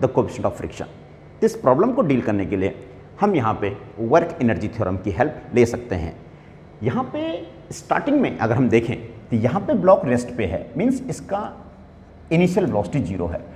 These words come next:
अगर यहाँ पर देखें तो यहाँ पर भी ये block rest पे आ गया है, तो यहाँ पर भी इसकी velocity क्या हो गई है, ज़ीरो हो गई है। तो आप समझ सकते हैं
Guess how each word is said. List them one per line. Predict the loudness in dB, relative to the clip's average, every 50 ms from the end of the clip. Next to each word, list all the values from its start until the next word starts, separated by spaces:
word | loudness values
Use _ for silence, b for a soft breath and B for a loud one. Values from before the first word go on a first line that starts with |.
| B B B
अगर | 4 6 6 6 6 4
यहाँ | 2 2 2 0
पर | 0 2
देखें | 2 2 2 2 -2
तो | -4 -4 -12 -12 0 2 2
यहाँ | 2 4 0 0 2
पर | 4 4
भी | 6 6
ये | 6
block | 6 6 6 4 4 4
rest | 2 0 0 -2 -4 0
पे | 2
आ | 2 2
गया | 2 2 0 0
है, | 0 -2 -6 -8 -16 -16 -4
तो | 0 2
यहाँ | 2 2 2 0
पर | 0 0
भी | 0 0
इसकी | 0 0 -2 -2
velocity | 0 0 0 0 0 -4
क्या | 0 2 4 2
हो | 4
गई | 2 0 -2
है, | -2 -4 -6 -8 -14 -16 -12 -6
ज़ीरो | 2 4 6 6 6
हो | 2 2
गई | -2 -2 -4
है। | -6 -10 -12 B B B B -2
तो | 0
आप | 0 0
समझ | 0 0 0 0 0
सकते | 0 -4 -4 -2 -4 -2
हैं | -2 -4